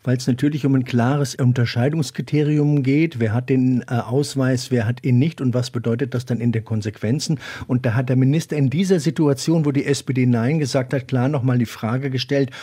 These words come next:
ob man eben gravierende Unterschiede machen kann zwischen Menschen mit einem Ausweis, also Menschen, die immun sind, und denen, die die Krankheit noch nicht gehabt haben, weil das natürlich vielfältige Konsequenzen hat.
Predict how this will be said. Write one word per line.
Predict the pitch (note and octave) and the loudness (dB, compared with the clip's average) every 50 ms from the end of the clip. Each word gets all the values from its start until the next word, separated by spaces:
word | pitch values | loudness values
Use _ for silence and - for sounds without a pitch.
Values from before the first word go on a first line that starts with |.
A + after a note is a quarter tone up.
| - - - - _ | -16 -18 -20 -8 _
ob | C#3+ B2+ - | -4 -2 0
man | D#3+ D#3 D3 | 0 0 0
eben | - D#3 D3 C#3+ | 0 -2 0 0
gravierende | D3 C3+ - - B2+ A#2+ B2+ D3+ D#3 C#3+ C#3 B2 C3 | 0 0 0 0 -2 0 0 0 2 2 2 0 0
Unterschiede | - - D#3+ E3 E3 D#3 - - - B2+ B2+ | 0 2 0 2 2 0 0 -2 0 2 2
machen | B2 C3 F3 A3 - - C4 | 2 2 2 0 0 0 0
kann | - - F3 C#3 C3 | 2 2 2 2 0
zwischen | B2 - C#3+ C3+ - - C3+ C#3 | 0 -2 -4 -2 0 2 2 4
Menschen | C3+ C3 C3+ D#3+ E3 - - - B2+ B2 B2+ | 4 4 4 4 2 2 2 2 4 6 6
mit | C3 F#3+ A#3 - - | 6 4 2 0 -6
einem | - D#3+ D#3 D#3+ D#3 D#3 | -6 -2 -2 0 -2 -2
Ausweis, | - - C3+ D#3 E3 - - E3 D3 C3 | -4 -4 -2 -2 -2 -2 -2 -4 -4 -2
also | - C#3 B2+ B2 | -4 -4 -2 0
Menschen, | B2 B2 C3+ D#3 - - D3 C#3 | 2 2 2 0 0 0 -2 -2
die | A#2+ D3 - | -2 -2 -2
immun | E3 C3 C3+ D3 F#3+ A3+ A3+ | 0 0 2 4 4 4 4
sind, | F3 D#3 E3+ D3+ B2 - - - - - - - | 4 4 0 -2 -2 -6 -14 -16 -18 -18 -6 -2
und | D#3 D3+ C3 | -2 0 2
denen, | C#3 C#3 D3+ D#3 D3+ | 2 0 0 0 0
die | B2+ B2 B2 | -2 -2 -2
die | B2 A#2 | -4 -4
Krankheit | - - D#3+ D#3 E3 D#3 D3+ C3 B2+ | -2 -4 -4 -2 -2 -2 -2 -2 -2
noch | C3 A#2 F#2 | -2 -2 0
nicht | A2+ D#3 G3+ - - | 2 0 0 0 -2
gehabt | - C#3+ A#2+ A2+ A#2+ B2 - - | -2 -2 0 0 0 -2 -4 -4
haben, | - C#3 C3 C3 B2 | -2 -2 0 2 2
weil | C3 C#3+ | 2 2
das | C#3+ C#3+ - | 0 0 0
natürlich | D3 B2 - D#3 C#3 C#3+ C3 - | -2 0 0 0 0 0 -2 -4
vielfältige | - F3+ G3 - - D#3+ D3 C#3+ - C3 B2 | -4 -4 -2 0 0 -2 -2 0 -2 -4 -2
Konsequenzen | - - C3 B2+ C3 B2+ - - D#3 A3 B3 - - C3 | 0 0 0 0 0 -2 -2 0 0 0 0 0 0 0
hat. | A#2+ B2 B2 | 0 -2 -4